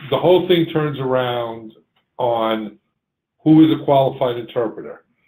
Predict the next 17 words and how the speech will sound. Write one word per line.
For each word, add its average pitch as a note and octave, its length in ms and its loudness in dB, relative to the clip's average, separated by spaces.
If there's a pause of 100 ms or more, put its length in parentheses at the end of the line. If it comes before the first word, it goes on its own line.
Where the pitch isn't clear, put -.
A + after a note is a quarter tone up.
(220)
An A2 100 -8
inter-, D3 340 0
a A#2+ 140 -2
qualified D3 520 2
interpreter C3+ 580 -4
is A2 140 -6
someone C3 240 -6
who A2+ 260 -8
can, B2 240 -6
who's A2 140 -6
able A#2+ 360 -2
to A2 340 -6 (420)
interpret A#2+ 520 -4
effectively, C3+ 680 -4
accurately, A#2+ 640 -4
and G#2+ 80 -6
impartially, B2+ 960 -4